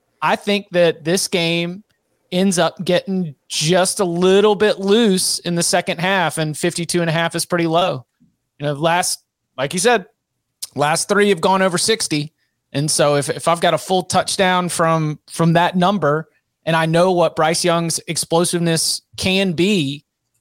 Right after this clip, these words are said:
I, I just think there's, uh, there's too many touchdowns out there available with all of the speed. It's a little bit, um,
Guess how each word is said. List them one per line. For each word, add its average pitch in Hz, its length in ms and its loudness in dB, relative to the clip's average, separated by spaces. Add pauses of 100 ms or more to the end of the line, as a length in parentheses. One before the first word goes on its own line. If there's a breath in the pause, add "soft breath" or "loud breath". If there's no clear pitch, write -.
(100)
I, 131 260 -4
I 165 60 0
just 185 160 -4
think 196 160 -2
there's, 170 320 0
uh, 147 440 4
there's 160 160 -2
too 220 140 2
many 208 140 4
touchdowns 151 520 0
out 143 220 0
there 139 380 2
available 151 680 2
with 147 160 0
all 156 220 4
of 147 120 -2
the 151 60 -2
speed. 165 360 0
It's - 200 -2 (280 loud breath)
a 214 100 2
little 240 300 4
bit, 196 280 2 (440)
um, 160 400 0